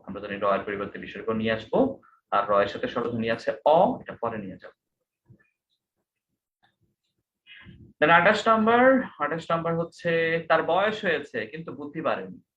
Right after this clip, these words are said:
মাঝখানে একটা অব্যয় আছে, মাঝখানে অব্যয় দিয়ে যখন যুক্ত হয় তখন তাকে বলি আমরা যৌগিক, মাঝখানে অব্যয় দিয়ে যুক্ত হলে তাকে বলি যৌগিক। আষাঢ় শ্রাবণ দুই মাস বসন্তকাল,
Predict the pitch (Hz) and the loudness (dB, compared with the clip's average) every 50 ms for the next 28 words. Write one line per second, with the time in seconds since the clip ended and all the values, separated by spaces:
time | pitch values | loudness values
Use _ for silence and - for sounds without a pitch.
0 | _ - 117 120 117 123 123 - - 147 147 147 147 147 143 143 143 143 - 151 | _ -16 -12 -10 -10 -10 -10 -12 -12 -10 -10 -8 -6 -2 -2 -2 -2 -2 -2 0
1 | 127 101 92 - - - - - - - 107 - - 135 123 117 117 113 113 123 | 0 0 -2 -4 -8 -14 -20 -18 -16 -16 -16 -12 -10 -6 -4 -4 -4 -4 -4 -6
2 | 123 127 127 127 123 127 127 127 123 120 127 - _ - 143 143 147 151 156 156 | -4 -4 -6 -8 -8 -8 -8 -8 -8 -8 -10 -12 _ -10 -8 -6 -4 -4 -4 -6
3 | 131 117 110 - 107 107 - 104 101 104 101 98 98 95 95 95 95 95 - 113 | -8 -12 -12 -14 -16 -18 -18 -20 -20 -16 -14 -12 -12 -12 -12 -14 -12 -8 -6 -6
4 | 110 110 - _ _ _ _ _ _ _ _ _ _ - 101 - - - 110 107 | -6 -6 -8 _ _ _ _ _ _ _ _ _ _ -16 -16 -14 -12 -10 -8 -8
5 | 101 98 - 113 110 113 120 110 - - _ - 120 120 127 196 - - - - | -8 -8 -6 -8 -8 -8 -8 -12 -12 -16 _ -18 -14 -12 -10 -10 -10 -12 -14 -16
6 | - 98 95 95 98 139 117 117 117 110 107 90 87 - _ _ _ _ _ _ | -18 -20 -8 -4 -4 -4 -2 -2 -4 -4 -4 -6 -12 -18 _ _ _ _ _ _
7 | _ _ _ _ _ _ - - 151 - - 185 180 - - 180 170 170 156 123 | _ _ _ _ _ _ -6 -4 -2 0 0 -2 -2 0 0 0 2 2 0 -2
8 | 107 110 127 127 131 131 135 135 - - 117 120 - - 135 - 127 113 - - | -2 -4 -4 -4 -2 0 -2 -2 -2 -4 -6 -4 -4 -6 -10 -8 -8 -6 -6 -8